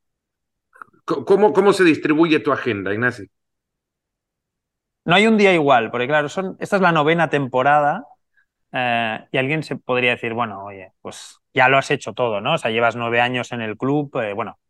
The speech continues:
Speaker 2: nueve temporadas, haremos nueve años en, en abril". Em, cada día, para mí, cada día es diferente, obviamente que, que me lo planifico, ¿no? Eh, con los, eh, intento, eh, pues, hablar, aunque sea quince, media hora,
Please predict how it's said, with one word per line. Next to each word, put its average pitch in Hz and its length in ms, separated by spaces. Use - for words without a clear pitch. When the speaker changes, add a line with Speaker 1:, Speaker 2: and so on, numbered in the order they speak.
Speaker 2:
nueve 117 280
temporadas, 117 540
haremos 117 300
nueve 113 240
años 110 320
en, 107 280
en 120 140
abril". 123 480
Em, 123 480
cada 190 220
día, 185 420
para 127 160
mí, 151 280
cada 123 220
día 123 160
es 101 40
diferente, 123 400
obviamente 120 460
que, 104 260
que 117 100
me 107 120
lo 104 100
planifico, 131 800
¿no? 196 260
Eh, 104 480
con 110 160
los, 101 300
eh, 101 360
intento, 113 600
eh, 101 260
pues, - 380
hablar, 113 340
aunque 107 220
sea 110 380
quince, 113 600
media 113 360
hora, 113 300